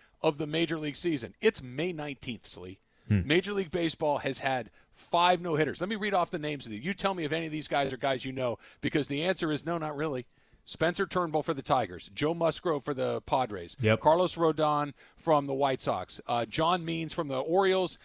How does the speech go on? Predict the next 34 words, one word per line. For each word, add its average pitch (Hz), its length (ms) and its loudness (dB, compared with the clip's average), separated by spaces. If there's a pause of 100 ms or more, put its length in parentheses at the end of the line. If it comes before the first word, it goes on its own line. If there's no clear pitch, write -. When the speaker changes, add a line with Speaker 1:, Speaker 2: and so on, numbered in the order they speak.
(160)
Speaker 1:
and 113 280 -2
Wade 165 340 0
Miley 135 500 -2 (260)
from 135 160 -4
the 123 60 -6
Cincinnati 120 540 -6
Reds. 98 340 -6 (300)
There's 180 220 2
not 220 140 4
a - 20 4
Kershaw, 180 720 2
a 151 80 0
Randy 175 300 -4
Johnson, 170 520 -2
a - 60 -14
Pedro 170 300 0
Martinez, 165 580 -2
a - 160 -8
Greg 160 240 -2
Maddux, 151 420 0
none 165 400 -2
of 190 80 -2
those 175 240 0
guys 165 140 4
Speaker 2:
So 156 80 10
what's 165 140 10
Speaker 1:
on - 20 12
that 170 60 12
Speaker 2:
happening? 139 260 12
Speaker 1:
list. 110 260 -2
Speaker 2:
What's 135 140 8
happening 135 360 10
right 87 180 4
now? 104 180 -4